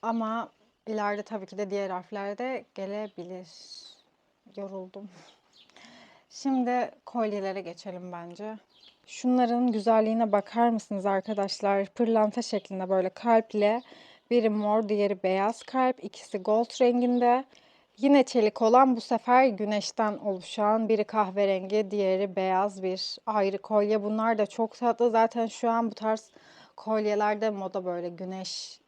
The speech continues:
temalı, işte güneş tarzında küpeler, kolyeler. Bu da farklı bir güneş kolye. Bunu da ben çok takıyorum. Böyle çerçeve tarzında.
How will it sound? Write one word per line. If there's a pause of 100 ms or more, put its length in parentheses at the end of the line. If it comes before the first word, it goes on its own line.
temalı,
işte
güneş
tarzında
küpeler, (100)
kolyeler. (400)
Bu
da
farklı
bir (1200)
güneş
kolye. (2500)
Bunu
da
ben
çok
takıyorum.
Böyle
çerçeve
tarzında.